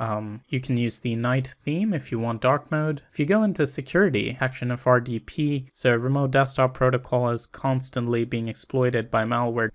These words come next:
Ah, and you can see Microsoft, as usual, hogging up the internet. It's something it loves to do. This time it's Visual Studio. But yeah, going back to R D P, a lot of ransomware is actually distributed via first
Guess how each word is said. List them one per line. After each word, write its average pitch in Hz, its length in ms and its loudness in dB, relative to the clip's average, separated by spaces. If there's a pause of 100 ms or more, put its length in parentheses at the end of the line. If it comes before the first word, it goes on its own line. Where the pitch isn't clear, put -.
(160)
Ah, 175 140 4
and 131 180 2
you 135 100 0
can 131 140 -2
see 131 240 0
Microsoft, 127 800 -4
as 131 240 0
usual, 123 460 2
hogging 127 420 -2
up 120 160 -4
the 120 120 -2
internet. 123 380 0
It's 113 160 -6
something 120 360 -6
it 110 120 -10
loves 120 280 -6
to - 120 -10
do. 120 280 0 (100)
This 135 160 0
time 127 260 0
it's 120 140 -8
Visual 117 340 0
Studio. 135 680 0 (100)
But 151 180 4
yeah, 147 200 4
going 135 320 0
back 131 300 2
to 123 200 0
R 123 100 4
D 120 160 -4
P, 123 380 -4 (100)
a 131 80 2
lot 196 220 6
of 156 120 -4
ransomware 139 520 0
is 110 140 0
actually 127 640 2
distributed 123 720 4
via 117 400 4
first - 560 -2